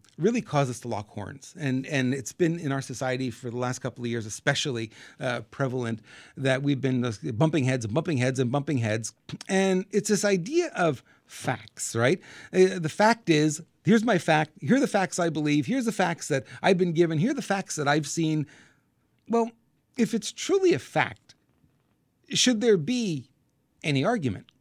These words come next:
And you might say, "Well, no, technically, no." But there's a lot of things that go into facts. So we're gonna talk about that today.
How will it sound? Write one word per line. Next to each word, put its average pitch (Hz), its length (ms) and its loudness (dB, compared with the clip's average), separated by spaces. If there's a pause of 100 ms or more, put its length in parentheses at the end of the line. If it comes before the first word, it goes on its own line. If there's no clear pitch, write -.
(380)
And 160 260 -6
you 190 80 0
might 127 240 2
say, 107 220 -4
"Well, 113 180 -4
no, 117 260 2
technically, 123 760 -2
no." 127 500 2 (440)
But 165 120 -2
there's 170 180 2
a 165 60 -2
lot 185 160 4
of 185 80 -2
things 180 240 2
that 151 100 0
go 151 160 4
into 127 460 0 (160)
facts. - 500 -4
So 139 80 -2
we're 131 60 -2
gonna 147 100 -2
talk 160 160 0
about 131 240 0
that 107 220 -2
today. 101 320 -6